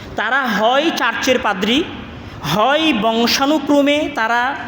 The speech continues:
ওই আসনটা পেয়েছেন, অথবা তাদেরকে নির্দিষ্ট একটা গোষ্ঠী নির্বাচন করেছে। এই সাতশো আশি জন সদস্যের House of Lords, যেটাকে পুরনো ভাষায়, মানে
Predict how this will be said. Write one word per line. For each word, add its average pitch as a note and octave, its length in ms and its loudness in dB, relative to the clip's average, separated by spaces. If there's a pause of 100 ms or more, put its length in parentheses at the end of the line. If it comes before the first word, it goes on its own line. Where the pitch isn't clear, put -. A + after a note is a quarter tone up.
(140)
ওই B3 440 2 (100)
আসনটা B3 480 0
পেয়েছেন, C4 500 -2 (420)
অথবা D#4+ 720 0
তাদেরকে C4+ 500 0
নির্দিষ্ট A#3+ 640 2
একটা C4 300 -2
গোষ্ঠী G#3 540 0
নির্বাচন G3 500 2
করেছে। C#3+ 380 -2 (600)
এই D4 200 2
সাতশো B3+ 480 -2
আশি B3+ 320 0
জন C#4+ 260 0
সদস্যের A#3 540 0
House G3 340 0
of G#3+ 160 0
Lords, F3 520 0
যেটাকে A#3+ 320 0
পুরনো E4 580 4
ভাষায়, G#3+ 480 -4 (300)
মানে F#3+ 180 -2